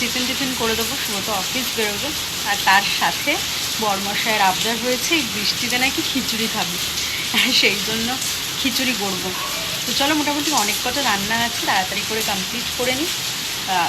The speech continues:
বাদবাকি বাসি কাজ মোটামুটি হয়ে গেছে, তো সেই দিকটায় চিন্তা নেই, রান্নাটা হলে মোটামুটি হয়ে যাবে। তো চলো, আগে করে নিই, পরপর কী করছি না করছি সবটাই তোমাদের সাথে শেয়ার করবো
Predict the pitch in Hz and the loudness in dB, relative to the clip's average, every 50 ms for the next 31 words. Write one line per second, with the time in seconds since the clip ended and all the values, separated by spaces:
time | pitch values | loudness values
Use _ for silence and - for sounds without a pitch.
0 | - - 202 208 214 202 - 226 233 - - 262 233 220 196 190 - - - - | 2 4 4 4 4 4 0 -2 -2 -2 0 2 4 4 4 4 2 -2 0 2
1 | 220 202 208 214 196 220 226 214 - 214 208 208 208 - 254 247 220 220 180 180 | 4 4 4 4 2 -2 -2 -2 -2 -2 -2 -2 -2 -2 -2 -2 0 0 0 0
2 | 190 190 220 226 - - - 349 370 - - - - - - - - - - - | 2 4 4 2 2 0 -2 -4 -4 -4 -6 -4 -4 -4 -4 -4 -4 -6 -4 -4
3 | - 220 214 - 262 214 226 220 247 254 - - 269 262 262 262 - 254 240 233 | -2 0 2 2 4 4 2 2 0 -2 -2 0 0 0 0 0 -2 -2 0 0
4 | 226 233 240 240 269 349 381 330 226 190 190 190 190 190 185 226 226 214 214 190 | 0 0 0 2 2 0 2 2 2 0 0 -2 -2 -2 -2 -2 -2 -2 -2 -2
5 | - 311 339 285 196 175 175 175 180 - 214 208 185 180 - - - - - - | -2 -2 -2 -4 -4 -4 -4 -4 -4 -4 -4 -4 -4 -4 -4 -4 -4 -4 -6 -6
6 | - - - - - - - - - - 208 - - 247 233 233 269 311 294 277 | -6 -4 -4 -4 -4 -4 -4 -4 -4 -2 -2 0 2 2 2 2 2 0 0 -2
7 | 202 233 240 240 220 196 185 - - 226 208 214 226 262 320 349 - - 208 190 | -2 -2 -2 -2 -2 -2 -2 -2 -2 -2 0 0 0 0 0 -2 -2 -2 -2 -2
8 | 185 - 202 196 - - 220 - 214 196 185 - - - - 294 262 226 190 170 | -2 -2 -4 -4 -4 -4 -4 -4 -4 -4 -4 -4 -2 -2 -2 0 0 0 0 0
9 | 160 - 214 202 - - 311 294 - - 175 - - 226 240 - 233 196 185 185 | -2 -2 -4 -2 0 0 0 -2 -2 -4 -4 -4 -4 -4 -2 -2 -2 -2 0 0
10 | 185 185 - 220 214 226 - - - 185 185 185 180 - 240 254 247 349 | 0 -2 -2 -2 -2 0 0 0 0 0 -2 -2 -2 -4 -4 -2 -2 -2